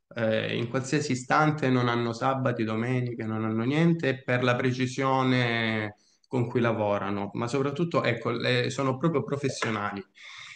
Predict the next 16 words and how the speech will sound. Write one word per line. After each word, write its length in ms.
E, 1040
e 120
il 60
ringraziamento 760
più 160
grande 360
va 120
a 80
te, 460
mm, 540
perché 720
se 380
ab-, 340
siamo 380
riusciti 680
a 420